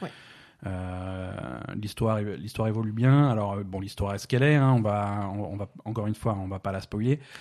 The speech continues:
Speaker 2: Mais
Speaker 1: Non,
Speaker 2: c'est,
Speaker 1: mais l'histo-,
Speaker 2: mais c'est une histoire ultra violente, c'est pas quelque chose, euh, c'est
Speaker 1: Ah, c'est pas Poupinou, ouais.
Speaker 2: c'est The Last of Us, quoi. Tu vas pas avoir une succession de bonnes nouvelles et de, <laughs> et de, de
Speaker 1: Non,
Speaker 2: super
Speaker 1: non, c'est la
Speaker 2: situations.
Speaker 1: merde, euh, il se passe
Speaker 2: C'est,
Speaker 1: des trucs horribles,
Speaker 2: c'est,
Speaker 1: c'est,
Speaker 2: c'est
Speaker 1: c'est, puis c'est une histoire de vengeance, donc c'est une histoire
Speaker 2: Oui, oui.
Speaker 1: vraiment noire. Tu, tu pars, tu es, euh,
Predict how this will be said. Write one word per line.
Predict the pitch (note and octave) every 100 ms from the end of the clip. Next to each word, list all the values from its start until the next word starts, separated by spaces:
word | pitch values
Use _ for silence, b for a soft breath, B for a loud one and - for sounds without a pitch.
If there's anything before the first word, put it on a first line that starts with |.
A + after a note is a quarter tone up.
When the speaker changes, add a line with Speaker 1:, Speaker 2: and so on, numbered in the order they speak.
| B B
Speaker 2:
Mais | -
Speaker 1:
Non, | A#3
Speaker 2:
c'est, |
Speaker 1:
mais | G3+
l'histo-, | F#3+ - - -
Speaker 2:
mais | C3
c'est | B2+ B2+
une | B2
histoire | B2 C#3
ultra | C3 -
violente, | B2 C#3 D#3 D#3
c'est | C3
pas | C3
quelque | B2+ A2 A#2+
chose, | C#3 C#3 B2
euh, | A2+
c'est | G#2+ A2+ G#2+ G#2 G#2 B
Speaker 1:
Ah, | -
c'est | - D3+
pas | E3
Poupinou, | A3 G3 C#4 C#4+ A3+
ouais. |
Speaker 2:
c'est | D#3
The | B2+
Last | C3 C3 D#3
of |
Us, | C#3 A#2+
quoi. | - G#2
Tu | -
vas | G#2 G2+
pas | C3+
avoir | C#3 C3 C3
une | A#2
succession | B2+ - G#2 B2+
de | A#2+
bonnes | A2+ G#2+
nouvelles | G#2 A#2+ C3 C3
et | A2
de, | A2 C3+ C3
<laughs> | B2 D3
et | A#2
de, | A#2
de | A2+ A2
Speaker 1:
Non, |
Speaker 2:
super | B3 F#4
Speaker 1:
non, | C3
c'est | - D#3+
la | D#3
Speaker 2:
situations. | F3+ A#3
Speaker 1:
merde, | C#4 A3
euh, | F#3+ F3 F3
il | F3 F3+
se | F3 -
passe | A2+
Speaker 2:
C'est, |
Speaker 1:
des | G#2+
trucs | - F3 F3
horribles, | F3 B3+ A3+ G3
Speaker 2:
c'est, | E3 C3
Speaker 1:
c'est, | G#2
Speaker 2:
c'est | - E3+ E3+
Speaker 1:
c'est, | F3+ F#3+
puis | F#3 G3+
c'est | G#3+
une | A3+
histoire | G#3 A3
de | G#3
vengeance, | G3+ A3 B3 B3+ G3
donc | F3+
c'est | -
une | F#3 F#3
histoire | - F#3+
Speaker 2:
Oui, | D#3+
oui. | F3
Speaker 1:
vraiment | F3+ F#3+
noire. | A#3 C#4 G3
Tu, | - F3 D#3+
tu | -
pars, | - G#3+ G#3
tu | - F3+
es, | G#3 G3
euh, | D#3 D#3